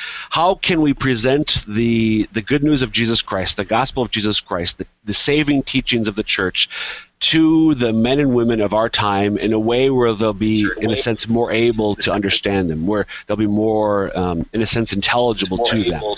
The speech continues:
So it certainly was never an intent, uh, uh, plan to change the, the teachings of the church.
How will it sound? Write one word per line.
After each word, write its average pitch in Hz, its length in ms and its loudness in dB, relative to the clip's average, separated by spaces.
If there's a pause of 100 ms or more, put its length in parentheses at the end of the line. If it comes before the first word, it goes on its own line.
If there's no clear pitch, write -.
(360)
So 143 120 0
it 131 60 -2
certainly 185 360 2
was 135 220 0
never 147 260 2
an 147 60 2
intent, 123 420 0
uh, 107 340 2
uh, 101 220 0
plan 123 320 -2
to 104 100 -2
change 165 560 0
the, 107 100 -4 (200)
the 104 80 -2
teachings 101 480 -2
of 90 80 -4
the 92 80 -4
church. - 580 -4